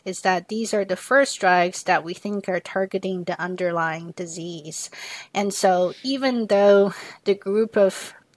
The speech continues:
folks in the clinical trials who received lecanemab or aducanumab, um, did not necessarily have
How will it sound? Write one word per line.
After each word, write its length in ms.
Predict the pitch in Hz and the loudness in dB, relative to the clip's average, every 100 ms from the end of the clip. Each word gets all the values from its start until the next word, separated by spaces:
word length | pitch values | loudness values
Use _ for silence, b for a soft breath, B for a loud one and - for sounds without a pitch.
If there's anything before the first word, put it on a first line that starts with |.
| _ | _
folks 640 | - 202 190 - - - - | 4 4 4 0 -8 -8 -6
in 160 | 208 | -4
the 100 | 208 | -2
clinical 420 | 202 - 196 - 190 | -4 -4 -6 -4 -6
trials 680 | - 185 180 180 175 180 - B B | 0 4 4 2 0 -4 -8 B B
who 140 | - 190 | -10 -6
received 640 | 180 - - 320 311 240 | -4 -2 -2 0 -2 -2
lecanemab 960 | 208 202 196 202 196 190 185 180 180 | -2 -2 -2 -2 -2 0 0 0 0
or 160 | 170 160 | -2 -2
aducanumab, 920 | - 247 233 - 190 185 180 175 175 180 B B B B | 4 4 4 -4 -4 -2 0 2 2 0 B B B B
um, 340 | 190 180 170 - | 2 2 -2 -6
did 140 | - 220 | 2 4
not 360 | 233 285 262 | 8 8 6
necessarily 720 | 220 208 208 196 202 196 190 180 | 2 -4 -4 -2 0 2 0 -2
have 420 | - 175 175 | -2 0 -2